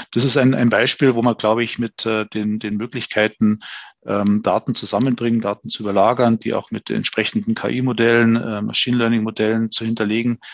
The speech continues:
wo es uns, glaube ich, gelingen sollte, dort wirklich eine Vorhersagbarkeit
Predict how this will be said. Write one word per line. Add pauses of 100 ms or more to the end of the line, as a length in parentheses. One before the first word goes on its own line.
(320)
wo
es
uns,
glaube
ich,
gelingen
sollte,
dort
wirklich
eine
Vorhersagbarkeit